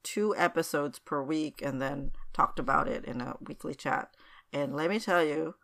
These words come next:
that was real hard to just stop <laughs> at two episodes a week. That was real, real hard. <laughs>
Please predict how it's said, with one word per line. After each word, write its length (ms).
that 220
was 260
real 720
hard 640
to 160
just 260
stop 420
<laughs> 360
at 260
two 340
episodes 920
a 60
week. 380
That 180
was 220
real, 640
real 400
hard. 420
<laughs> 40